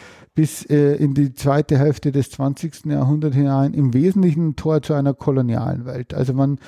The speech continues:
konnte ja nur mit Kolonialmächten handeln oder mit Kolonien oder gerade unabhängig gewordenen Kolonien, mit Kolonialwaren, äh, und, oder sogar mit, mit, mit, mit, mit, mit Menschen. Also Stichwort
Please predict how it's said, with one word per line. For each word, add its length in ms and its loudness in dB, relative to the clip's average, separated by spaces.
konnte 300 0
ja 40 4
nur 120 4
mit 180 0
Kolonialmächten 1000 0
handeln 400 -2
oder 260 0
mit 180 0
Kolonien 680 0
oder 240 0
gerade 400 0
unabhängig 640 -2
gewordenen 540 -4
Kolonien, 580 2
mit 200 -2
Kolonialwaren, 1080 2
äh, 220 2
und, 380 0
oder 280 2
sogar 300 2
mit, 240 2
mit, 320 0
mit, 240 0
mit, 200 2
mit, 180 0
mit 200 2
Menschen. 460 0
Also 220 2
Stichwort 540 0